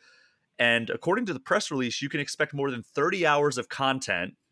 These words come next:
when you consider, like, all the modes, like, there's, like, time trials and story and everything. And there's, like, unique enemies and environments, different worlds. And then, uh, I haven't gotten my hands on it yet, but it does look really smooth.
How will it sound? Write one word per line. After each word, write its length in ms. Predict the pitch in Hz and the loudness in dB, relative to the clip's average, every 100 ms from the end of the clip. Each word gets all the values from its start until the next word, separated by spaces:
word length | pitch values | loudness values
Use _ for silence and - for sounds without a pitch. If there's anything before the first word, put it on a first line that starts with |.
| _ | _
when 140 | - 107 | -6 -2
you 200 | 107 107 | -2 -4
consider, 340 | - 104 117 | -8 -2 2
like, 160 | 104 101 | 2 2
all 140 | 107 | 0
the 60 | 95 | 0
modes, 300 | 92 98 104 | 2 2 0
like, 80 | 92 | -2
there's, 100 | 90 | -4
like, 140 | 85 | -4
time 300 | - 117 101 | -2 -2 -2
trials 480 | - 104 98 98 98 | 0 2 4 2 -2
and 100 | 139 | -8
story 540 | - 127 113 113 107 | -4 0 2 2 0
and 80 | 104 | -2
everything. 500 | 104 110 117 107 104 - - - - _ - | -4 -2 0 0 -4 -14 -20 -20 -20 _ -2
And 120 | 117 | 2
there's, 180 | 117 110 | 2 4
like, 180 | 113 - | 0 0
unique 300 | 113 123 127 | -4 -2 0
enemies 360 | 127 127 127 117 | 0 0 -2 -2
and 100 | 95 | -6
environments, 720 | 87 123 135 135 131 131 131 | -4 0 2 2 0 -2 -4
different 300 | 117 - 92 | -8 -8 0
worlds. 600 | 110 120 123 123 - - | 2 4 2 0 -6 -6
And 220 | 120 110 113 | -2 0 2
then, 300 | 113 113 113 | 2 0 2
uh, 360 | 107 107 107 | 2 2 2
I 40 | 120 | 2
haven't 180 | 170 160 | 0 0
gotten 220 | 135 131 | 0 0
my 80 | 113 | 0
hands 260 | 120 117 | 0 0
on 140 | 113 107 | 0 0
it 20 | |
yet, 200 | 101 - | -2 0
but 80 | 117 | -2
it 100 | 110 | 4
does 240 | 147 147 | 2 2
look 120 | 143 - | -6 -4
really 260 | 120 120 | -4 -2
smooth. 540 | 107 - 117 113 113 | -4 -6 -2 0 0